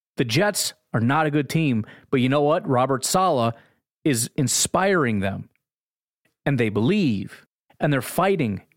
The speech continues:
hard. This is not a schematic issue. Schematically, I don't have any issue with Matt LaFleur, and at this point, Joe Barry, because they made some changes, and I like the changes. They look great.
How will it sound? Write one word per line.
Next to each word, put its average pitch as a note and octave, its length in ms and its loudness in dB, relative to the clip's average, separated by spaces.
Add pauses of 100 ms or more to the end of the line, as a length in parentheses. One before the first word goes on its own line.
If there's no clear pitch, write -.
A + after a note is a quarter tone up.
hard. D3 580 -2 (240)
This - 140 0
is G#3+ 80 2
not A#3 160 2
a A3+ 80 2
schematic G#3 640 0
issue. F#3 400 -2 (220)
Schematically, F3+ 680 2
I E3+ 100 2
don't G#3 120 2
have F3 140 2
any B3 240 2
issue G#3+ 220 0
with F#3 80 2
Matt E3+ 200 0
LaFleur, C#3+ 400 0 (220)
and G3 120 2
at F#3+ 120 -2
this B3+ 120 0
point, F3 280 -2
Joe G3 180 2
Barry, G#3+ 340 0
because A#2+ 360 -2
they B2 120 0
made B2 220 0
some A#2 100 -2
changes, F3 400 0
and F#3+ 100 0
I F3+ 60 2
like A#3 280 0
the D3 60 -2
changes. G2 360 -4
They D#3 100 2
look F#3+ 200 0
great. F#3+ 440 -2